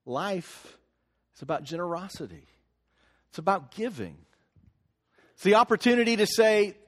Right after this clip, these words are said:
"What I have, a part of it's yours. What I have, if you need it, I'll share it."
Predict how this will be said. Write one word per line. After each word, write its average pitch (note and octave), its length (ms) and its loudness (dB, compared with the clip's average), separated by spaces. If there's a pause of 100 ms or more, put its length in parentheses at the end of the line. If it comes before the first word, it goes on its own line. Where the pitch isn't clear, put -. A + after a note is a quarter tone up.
(300)
"What F#3 180 0
I G3 200 0
have, G3 420 -4
a C#3 60 -10
part G3+ 280 -4
of G#3 100 -6
it's - 160 -14
yours. - 600 -18 (1040)
What A#3 180 4
I A3+ 200 6
have, A#3+ 420 4
if - 160 -4
you A3+ 160 0
need A3+ 280 0
it, C4+ 220 -4 (100)
I'll D#3+ 200 -6
share - 360 -4
it." - 220 -8